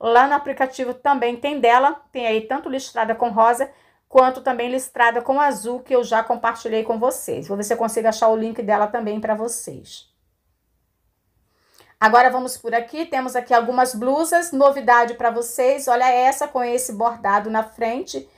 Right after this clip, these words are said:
Que bonita, meninas, essa, né? Bem interessante com esse bordado. Olha que linda. Essa aplicação, essa aqui tá oitenta e nove e noventa, ela é da seção da Marfino. É de malha, é uma mascote, né? Aquela que não tem manguinha.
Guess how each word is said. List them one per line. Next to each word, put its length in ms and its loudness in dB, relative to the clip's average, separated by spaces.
Que 200 0
bonita, 540 2
meninas, 460 -4
essa, 320 4
né? 140 0
Bem 200 -2
interessante 680 -4
com 100 -10
esse 240 -8
bordado. 880 0
Olha 260 0
que 140 -10
linda. 580 -6
Essa 400 2
aplicação, 880 -2
essa 220 0
aqui 140 -6
tá 140 2
oitenta 400 0
e 40 -2
nove 260 0
e 40 -6
noventa, 640 -4
ela 200 2
é 60 0
da 100 2
seção 320 -4
da 80 2
Marfino. 760 -6
É 100 8
de 140 -2
malha, 600 2
é 80 -2
uma 160 0
mascote, 960 -2
né? 160 0
Aquela 300 -2
que 100 -10
não 220 -4
tem 160 -2
manguinha. 580 -2